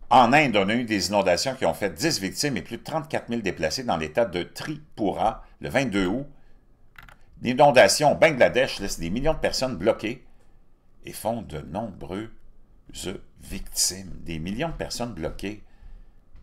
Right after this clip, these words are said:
Wow ! Regarde les images, là. Des millions de personnes se sont trouvées bloquées dans les régions de basse latitude du Bangladesh à la suite de graves inondations provoquées par des pluies torrentielles. Les eaux de crue ont fait plusieurs victimes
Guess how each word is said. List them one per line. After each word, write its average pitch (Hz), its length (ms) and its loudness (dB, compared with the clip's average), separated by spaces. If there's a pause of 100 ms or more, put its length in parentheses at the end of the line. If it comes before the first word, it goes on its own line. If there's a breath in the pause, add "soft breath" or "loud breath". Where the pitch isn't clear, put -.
(1000)
Wow ! - 100 -8 (1120)
Regarde 87 340 -8
les 76 200 -8
images, 117 380 -8
là. 120 140 -14 (480 soft breath)
Des 101 120 0
millions 160 200 6
de 190 40 0
personnes 185 300 4
se 156 100 -2
sont 117 200 -4
trouvées 117 240 -2
bloquées 98 280 2
dans 123 140 0
les 87 100 0
régions 90 300 0
de 98 60 -6
basse 202 260 4
latitude 95 440 -8
du 82 60 -12
Bangladesh 78 580 -4
à - 40 -8
la 73 100 -10
suite 98 180 -12
de 78 100 -8
graves 110 200 -6
inondations 85 460 -8
provoquées 82 380 -6
par 87 160 -4
des 85 160 -8
pluies 160 340 -10 (480 soft breath)
torrentielles. 104 640 0 (1300 loud breath)
Les 92 240 -2
eaux 104 80 2
de - 60 -12
crue 123 240 -2
ont 98 100 0
fait 98 220 2
plusieurs 104 360 2
victimes 110 460 -6